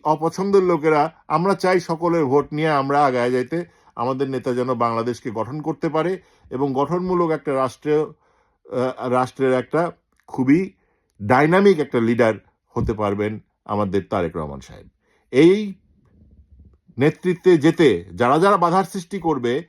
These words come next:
তারাই হচ্ছে যে এই বদমাইশ কালপ্রিটগুলা, যারা টাকার বিনিময়ে আওয়ামী লীগকে রক্ষা করছে। আমি কিছু নাম বলেছি এর মধ্যে, আপনারা আবার খেয়াল করবেন। এভিডেন্স, এভিডেন্স হচ্ছে মানুষের মুখ।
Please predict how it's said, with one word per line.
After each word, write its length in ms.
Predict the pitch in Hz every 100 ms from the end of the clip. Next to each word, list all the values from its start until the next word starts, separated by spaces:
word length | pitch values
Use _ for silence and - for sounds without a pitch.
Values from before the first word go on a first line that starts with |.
| _ _ _
তারাই 280 | 139 165 202
হচ্ছে 300 | 196 - 180
যে 140 | 165
এই 60 | 165
বদমাইশ 500 | 135 135 131 156 143
কালপ্রিটগুলা, 720 | 147 131 - 143 113 120 139
যারা 320 | 135 131 151
টাকার 400 | 165 165 170 190
বিনিময়ে 380 | 175 175 175 170
আওয়ামী 340 | 165 147 143 147
লীগকে 260 | 165 180
রক্ষা 280 | 165 147 170
করছে। 460 | 170 170 - 196 202 _ _ _ -
আমি 200 | 131 156
কিছু 240 | 160 165
নাম 260 | 170 175 165
বলেছি 360 | 156 156 160
এর 100 | 147
মধ্যে, 420 | 139 131 123 170 185 _ _ -
আপনারা 420 | 123 151 147 143
আবার 200 | 151 160
খেয়াল 260 | 156 151
করবেন। 400 | 143 147 143 170 165
এভিডেন্স, 520 | 135 139 165 180 120 - - _ _ _ _ -
এভিডেন্স 540 | 139 160 170 185 170 _ -
হচ্ছে 280 | 127 - 160
মানুষের 640 | 143 160 151 170 180 190 _ _ -
মুখ। 400 | 120 175 139 -